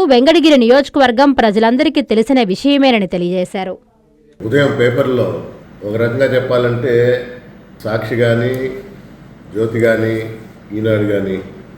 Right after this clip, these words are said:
Speaker 2: అన్నిట్లో ఒకే రకమైన న్యూస్ రావటం, వెంకటగిరి నియోజకవర్గంలోని సీతాపురం, రాపూరు, కలువాయి, గూడూరు డివిజన్లో కలుపుతున్నట్టు, గూడూరు నియోజకవర్గాన్ని ఇదివరకు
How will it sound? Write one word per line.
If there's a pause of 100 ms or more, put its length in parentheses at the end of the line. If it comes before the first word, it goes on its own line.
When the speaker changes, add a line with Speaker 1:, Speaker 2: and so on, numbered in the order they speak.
(560)
Speaker 2:
అన్నిట్లో (420)
ఒకే
రకమైన (840)
న్యూస్
రావటం, (760)
వెంకటగిరి
నియోజకవర్గంలోని
సీతాపురం,
రాపూరు,
కలువాయి, (920)
గూడూరు
డివిజన్లో
కలుపుతున్నట్టు, (640)
గూడూరు
నియోజకవర్గాన్ని (840)
ఇదివరకు